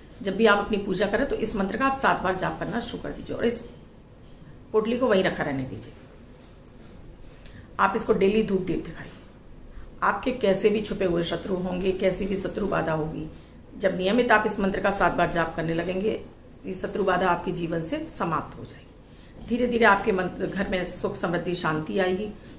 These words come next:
शत्रु आपके गायब होने लगेंगे, धीरे धीरे आपसे मित्रवत व्यवहार करने लगेंगे। और ये हल्दी की गांठ आपके घर में जब तक रहेगी, तब तक आपके ऊपर किसी भी तंत्र मंत्र का कोई भी साया आपके ऊपर प्रभाव नहीं करेगा। आपको ऐसा लगता है कि कोई तंत्र मंत्र का आपके ऊपर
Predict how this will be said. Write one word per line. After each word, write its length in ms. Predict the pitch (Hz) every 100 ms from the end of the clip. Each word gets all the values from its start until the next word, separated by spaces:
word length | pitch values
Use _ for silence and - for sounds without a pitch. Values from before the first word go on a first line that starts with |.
| -
शत्रु 300 | 208 202 196
आपके 260 | 180 180 180
गायब 360 | 160 165 202
होने 180 | 214 214
लगेंगे, 360 | 202 202 202 190
धीरे 260 | 190 196
धीरे 320 | 185 196 208 - - - -
आपसे 280 | 196 196 190
मित्रवत 460 | 190 - 196 196
व्यवहार 420 | 170 165 170 226
करने 300 | 247 - 165
लगेंगे। 440 | 160 156 151 143 - - - - - - - -
और 140 | 170 160
ये 380 | 185 214 - -
हल्दी 200 | 202 196
की 140 | 165
गांठ 200 | 175 185
आपके 220 | 190 -
घर 120 | 165 180
में 180 | 175
जब 200 | 170 175
तक 120 | 233 220
रहेगी, 340 | 190 170 170
तब 180 | 160 175
तक 100 | 190 185
आपके 260 | 175 -
ऊपर 180 | 170 196
किसी 300 | 190 170 208
भी 100 | 185
तंत्र 360 | 180 185 175 175
मंत्र 200 | 170 175
का 100 | 190
कोई 220 | 190 175
भी 140 | 170
साया 300 | 160 156 156
आपके 220 | 156 151 156
ऊपर 160 | - - - - - -
प्रभाव 500 | 170 196 254 - 175
नहीं 260 | 160 175
करेगा। 320 | - 131 110 - - - - - -
आपको 220 | 160 190
ऐसा 200 | 170 202
लगता 260 | 180 180 180
है 80 |
कि 100 | 180
कोई 140 | 180 185
तंत्र 260 | 180 180
मंत्र 220 | 185 175 185
का 340 | 185 185 180
आपके 220 | 175 - 175
ऊपर 460 | 190 190 - -